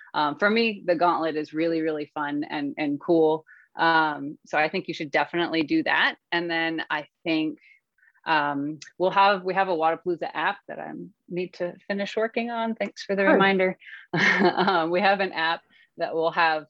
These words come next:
Speaker 1: um, live, and there's a, a scavenger hunt on there, which will be fun. So you can, like,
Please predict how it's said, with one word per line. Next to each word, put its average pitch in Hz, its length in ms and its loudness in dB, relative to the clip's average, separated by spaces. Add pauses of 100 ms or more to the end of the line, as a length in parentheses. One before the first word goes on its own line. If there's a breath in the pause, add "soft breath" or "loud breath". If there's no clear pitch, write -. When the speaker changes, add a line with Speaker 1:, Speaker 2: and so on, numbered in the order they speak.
Speaker 1:
um, 147 460 -4
live, 160 480 0
and 160 140 -8
there's 156 240 -6
a, 143 240 -4
a 160 60 -4
scavenger 202 440 0
hunt 190 160 -4
on 180 140 -2
there, 170 200 2
which 160 200 -4
will 165 80 -8
be 151 220 -10
fun. 151 220 -4
So 156 120 -12
you 151 120 -6
can, 151 160 -6
like, 143 200 -4